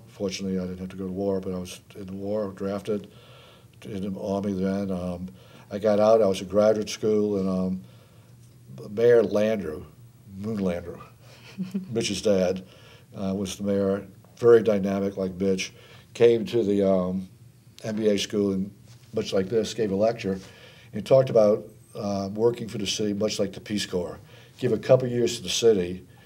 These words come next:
to help make it better, and what you would get out of it was, first of all, you'd see the city grow and be enriched, but you'd meet a lot of people who have a great experience. Um, and so, um,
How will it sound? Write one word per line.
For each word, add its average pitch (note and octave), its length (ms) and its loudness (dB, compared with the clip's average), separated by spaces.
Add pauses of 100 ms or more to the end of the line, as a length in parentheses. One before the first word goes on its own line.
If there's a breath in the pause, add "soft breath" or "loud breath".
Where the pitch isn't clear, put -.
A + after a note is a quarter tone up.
(160 soft breath)
to - 80 -8
help A2 160 0
make G#2 180 -2
it F#2+ 100 -6
better, G2 480 4 (500 soft breath)
and G#2 440 -4
what A#2 260 2
you A2 80 -2
would G2+ 100 2
get G#2 120 4
out A#2 220 8
of G#2 80 6
it G2+ 80 4
was, F#2+ 120 -2
first A2 260 -2
of A2+ 60 4
all, G2+ 100 4
you'd F#2+ 200 -4
see G#2 140 -4
the F2+ 60 -4
city A2 260 -4
grow G2 360 2
and F#2+ 80 0
be F#2+ 160 -2
enriched, F#2+ 540 2 (380 loud breath)
but - 180 -4
you'd A2+ 80 -4
meet A2 120 0
a G2 40 2
lot A2 240 8
of A2 100 2
people A2 280 -4
who G#2 40 0
have F#2+ 180 0
a G2+ 80 -4
great G#2 220 0
experience. G2+ 640 -2 (500 soft breath)
Um, F#2 360 -2 (220)
and G2+ 180 -10
so, F#2+ 340 -4
um, F#2 300 -4